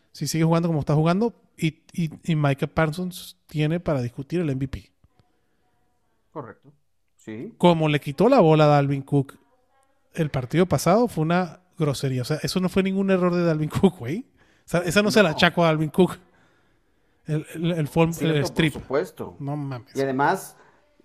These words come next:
Speaker 2: eh, fue muy circunstancial. Ese toque fue muy circunstancial, pero bueno, este, la regla sí dice porque lo toca con la pierna, ¿no? O sea, pero bueno.
Speaker 1: Sí,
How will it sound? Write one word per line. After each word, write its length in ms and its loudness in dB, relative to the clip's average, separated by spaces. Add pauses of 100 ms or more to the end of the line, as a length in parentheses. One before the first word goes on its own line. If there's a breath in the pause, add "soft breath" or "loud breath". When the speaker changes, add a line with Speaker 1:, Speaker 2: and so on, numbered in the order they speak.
Speaker 2:
eh, 400 -16
fue 180 -2
muy 140 -2
circunstancial. 580 -6
Ese 200 -2
toque 640 0
fue 160 0
muy 240 -2
circunstancial, 720 -6
pero 200 -10
bueno, 340 -10
este, 320 -18
la 160 -10
regla 280 -8
sí 100 -12
dice 220 -12
porque 200 -14
lo 80 -10
toca 220 -6
con 120 -8
la 140 -14
pierna, 400 -6
¿no? 200 -8
O 40 -12
sea, 160 -14
pero 200 -10
bueno. 220 -10 (460 soft breath)
Speaker 1:
Sí, 120 -2